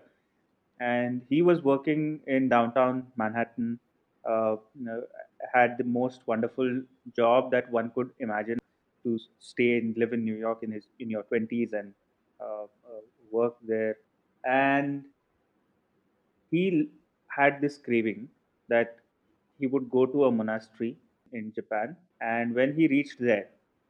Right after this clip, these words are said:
to live a monastic life, whatever he had imagined it to be was thrown immediately out of the window. The monks asked him to scrub the floor and,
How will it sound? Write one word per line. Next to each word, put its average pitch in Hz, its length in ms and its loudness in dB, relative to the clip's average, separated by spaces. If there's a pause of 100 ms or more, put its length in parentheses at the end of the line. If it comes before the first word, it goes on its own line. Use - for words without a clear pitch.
(160)
to 117 460 -2 (720)
live 127 300 2
a 127 80 0
monastic 113 540 -2
life, 104 220 -4 (440)
whatever 139 400 4
he 156 120 2
had 143 160 4
imagined 120 580 0 (180)
it - 220 -8
to 110 60 -8
be 101 140 -14 (360)
was 120 160 -4 (120)
thrown 131 220 4
immediately 120 500 -2
out 107 200 -2
of 110 100 -12
the 107 80 -10
window. 101 300 -10 (680)
The 117 300 2 (120)
monks 123 300 -4
asked 110 300 -2
him 107 220 -8
to 107 100 -10
scrub 117 340 -4
the 135 80 -6 (100)
floor 120 320 -4
and, 101 200 -6